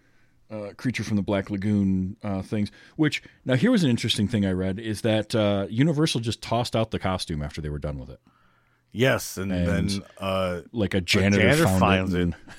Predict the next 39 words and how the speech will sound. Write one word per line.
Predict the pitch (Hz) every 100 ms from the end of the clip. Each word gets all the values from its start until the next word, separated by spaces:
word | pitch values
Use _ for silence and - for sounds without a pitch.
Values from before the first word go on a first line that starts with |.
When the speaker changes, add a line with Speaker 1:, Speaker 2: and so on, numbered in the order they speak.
| - -
Speaker 2:
gives | 117 127
it | -
to | 143
his | -
Speaker 1:
<laughs> | -
It's | -
Speaker 2:
kid | 123
Speaker 1:
like | 123
a |
Speaker 2:
as | 107
a | 107 98 95 - - -
Halloween | 113 107 101 113 123
costume, | 120 101 90 - - 82 80 - _ _ _ _ _ _ _ _ _ _ _ _ _ _ _
um, | - 92 95 92
and | 95
then | 101
somebody | - 113 110
else | 104 98
eventually | 90 90 87 87 85 - _
gets, | - 90 - - - _
gets | 104 -
a |
hold | - - 98
of | 87 78
it | 76 _ _ _ _ _ _ _ _ _
down | 98 98
the | 98
line. | 110 104
But | 117
yeah, | 139
they | 110
were, | 127 123 - _
they | -
were | 113
just | 110 117
gonna | 123 110
toss | - 110 -
it | 85
out | 82 - -